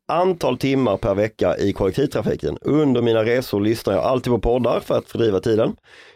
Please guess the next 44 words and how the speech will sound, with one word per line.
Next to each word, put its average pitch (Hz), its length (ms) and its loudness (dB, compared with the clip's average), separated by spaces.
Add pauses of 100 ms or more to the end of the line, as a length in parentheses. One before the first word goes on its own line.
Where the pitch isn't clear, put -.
Tyvärr 185 240 2
har 220 80 2
jag 190 160 2
kommit 180 220 0
till 165 100 2
insikten 156 460 0
om 123 140 2
hur 127 100 2
dåligt 131 540 2
mina 143 180 2
hörlurar 139 340 2
passar 139 340 0
till 127 140 -4
min 131 120 2
klädsel 101 680 -2
i 104 80 0
övrigt. 110 960 0 (280)
Grå 139 380 0
överrock 120 460 0
och - 180 -2
halsduk. - 460 -8 (580)
Jag 156 260 2
undrar 175 220 2
om 147 200 2
det 143 100 0
finns 147 320 0
något 131 140 0
sätt 143 260 0
att 107 80 -2
bära 120 380 0
hörlurar 120 440 2
på 107 140 0
ett - 100 -2
mer 123 140 0
estetiskt - 800 -2
sätt - 180 -2 (320)
som - 180 -2
gör 131 120 4
att 107 60 -2
hörlurarna 120 480 2
kan 110 160 -2
harmonisera 110 540 0
med 90 120 -2
klädseln. - 500 -2